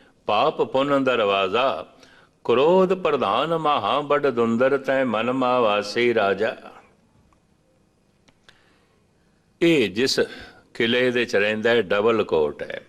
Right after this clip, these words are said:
ਚਾਰੋਂ ਪਾਸੇ ਖਾਈ ਹੈ ਤਿੰਨ ਗੁਣਾਂ ਦੀ। ਇਸ ਕਿਲੇ ਨੂੰ ਦੋ ਦਰਵਾਜ਼ੇ ਨੇ, ਪਾਪ ਤੇ ਪੁੰਨ।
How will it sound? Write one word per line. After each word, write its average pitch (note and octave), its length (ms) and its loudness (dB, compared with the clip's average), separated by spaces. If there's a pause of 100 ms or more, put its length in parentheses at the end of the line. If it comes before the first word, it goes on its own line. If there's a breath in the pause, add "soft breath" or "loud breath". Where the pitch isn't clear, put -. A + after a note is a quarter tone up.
(140)
ਚਾਰੋਂ A2+ 460 0
ਪਾਸੇ G2 440 0
ਖਾਈ G#2+ 500 -2
ਹੈ F#2 80 0
ਤਿੰਨ F2+ 300 -2
ਗੁਣਾਂ F#2+ 360 0
ਦੀ। - 120 -16 (2000 loud breath)
ਇਸ C#3 240 0
ਕਿਲੇ C3+ 400 0
ਨੂੰ B2+ 240 0
ਦੋ A#2 220 4
ਦਰਵਾਜ਼ੇ A2 640 0
ਨੇ, A2+ 180 0
ਪਾਪ G2 520 -2
ਤੇ F2+ 220 0
ਪੁੰਨ। - 500 -6